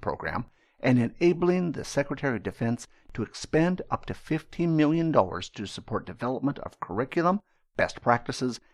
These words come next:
and recruitment materials for the program. This week, the H four D amendment moves on to the Senate, and Joe Felter moves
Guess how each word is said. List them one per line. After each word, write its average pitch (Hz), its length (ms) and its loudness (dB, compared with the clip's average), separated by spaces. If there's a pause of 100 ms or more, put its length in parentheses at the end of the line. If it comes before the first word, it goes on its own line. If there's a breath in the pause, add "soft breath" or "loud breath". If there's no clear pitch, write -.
(120 soft breath)
and 113 160 0
recruitment 113 580 -2
materials 90 460 -10
for - 160 -10
the 101 80 -8
program. - 400 -12 (1300 soft breath)
This 135 260 6
week, 127 380 2
the 113 160 0
H 120 160 0
four 113 220 0
D 113 160 -2
amendment 120 480 2 (100)
moves 123 380 2
on 131 240 2
to 127 60 -4
the 123 100 -2
Senate, 107 420 -2 (300 soft breath)
and 117 240 4
Joe 165 260 4
Felter 135 480 4
moves 135 320 4